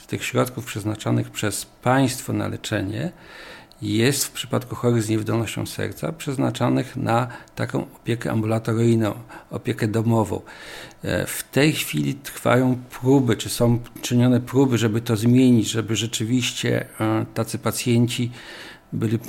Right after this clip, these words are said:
mm, byli lepiej, baczniej obserwowani w miejscu zamieszkania. Wprowadza się tak zwaną telemedycynę, ale w Polsce niestety jest to dopiero początek.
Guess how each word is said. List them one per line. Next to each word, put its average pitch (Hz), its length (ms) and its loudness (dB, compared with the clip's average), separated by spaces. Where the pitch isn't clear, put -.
mm, 113 1000 -2
byli 113 180 -2
lepiej, 123 380 2
baczniej 117 440 2
obserwowani 110 800 0
w 110 100 -2
miejscu 117 380 4
zamieszkania. 110 960 4
Wprowadza 104 460 -2
się 101 180 -8
tak 101 180 -6
zwaną 110 300 0
telemedycynę, 113 920 0
ale 117 320 0
w - 140 -18
Polsce 147 500 2
niestety 123 960 0
jest 117 300 -2
to 113 60 -4
dopiero 113 340 2
początek. 110 760 -2